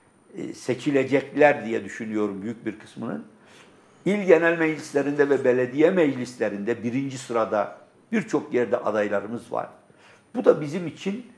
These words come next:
ayrı bir açılım meydana getiriyor. Gençlerden ciddi adaylarımız var. Ve biraz önce ifade ettiğim gibi bizim sadece kendi kadrolarımızın içinden değil,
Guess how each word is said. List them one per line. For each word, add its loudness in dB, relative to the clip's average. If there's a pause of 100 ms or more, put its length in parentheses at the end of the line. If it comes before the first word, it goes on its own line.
(280)
ayrı 0
bir 0
açılım -2
meydana -4
getiriyor. -6 (580)
Gençlerden 6
ciddi 2
adaylarımız 0
var. -8 (640)
Ve -2
biraz 4
önce 4
ifade 4
ettiğim -6
gibi -4
bizim -6
sadece -4
kendi -2
kadrolarımızın 2
içinden -4
değil, 0